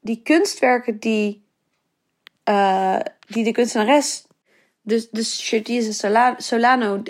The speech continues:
ehm, gemaakt heeft, ehm, dat is een uitdrukkingsvorm van haar ervaring." En toen dacht ik,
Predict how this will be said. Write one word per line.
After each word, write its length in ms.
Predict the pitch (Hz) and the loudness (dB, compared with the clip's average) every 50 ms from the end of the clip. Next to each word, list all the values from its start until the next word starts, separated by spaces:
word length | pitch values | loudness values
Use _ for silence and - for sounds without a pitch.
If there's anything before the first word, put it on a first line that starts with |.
| - - - - | -10 -10 -12 -14
ehm, 760 | 247 - - - 220 208 202 202 202 196 190 196 196 196 190 - - | -18 -18 -8 -4 -2 0 0 0 0 -2 -2 -4 -4 -4 -6 -8 -10
gemaakt 640 | _ - - - 214 208 208 220 311 440 427 - - - | _ -12 -6 -2 0 2 4 4 4 2 2 -2 -10 -10
heeft, 680 | - 180 175 170 175 202 262 - - - - - - - - - - - - - - - _ | -2 0 2 4 4 2 0 -4 -6 -12 -14 -14 -14 -18 -18 -16 -18 -20 -20 -20 -20 -20 _
ehm, 680 | - - 220 220 214 214 214 214 214 214 220 214 220 190 - _ _ _ _ _ _ _ _ _ _ _ _ _ _ - - - - - - - _ _ | 0 2 4 6 6 6 6 4 2 2 0 0 -2 -4 -6 _ _ _ _ _ _ _ _ _ _ _ _ _ _ -20 -20 -20 -20 -20 -20 -20 _ _
dat 360 | - 190 175 269 302 330 - | -6 2 4 4 4 4 2
is 400 | 294 269 - - - - _ _ _ _ _ _ | 0 -2 -2 -4 -8 -10 _ _ _ _ _ _
een 560 | - 233 233 233 226 220 208 202 - - _ _ _ _ | 0 2 2 2 2 0 0 -2 -4 -8 _ _ _ _
uitdrukkingsvorm 1500 | _ - 240 294 339 359 - 311 302 262 254 233 220 214 - - - - - - 208 208 208 196 185 196 226 262 277 277 - - - - _ _ _ | _ 4 4 6 6 4 4 2 2 2 2 0 0 0 -2 -8 -10 -14 -2 2 4 4 6 4 4 2 2 2 0 0 -4 -16 -20 -20 _ _ _
van 340 | - - - 226 226 226 226 | -20 0 2 4 4 6 4
haar 800 | 208 190 180 208 254 277 320 359 370 349 294 240 220 - - _ | 2 0 0 2 4 6 6 8 8 6 6 4 2 -2 -6 _
ervaring." 880 | - 226 233 226 202 220 226 226 226 202 175 165 90 - - - - _ _ - _ _ _ - - - - - _ - - _ _ _ _ _ _ _ | 2 4 4 4 4 4 4 6 4 4 2 0 -2 -4 -6 -8 -12 _ _ -20 _ _ _ -20 -20 -20 -20 -20 _ -20 -20 _ _ _ _ _ _ _
En 220 | _ 247 254 269 262 | _ 2 4 4 4
toen 200 | - 330 320 302 | 4 4 6 6
dacht 200 | 302 294 - - | 6 4 2 -2
ik, 180 | 294 - - | -6 -8 -8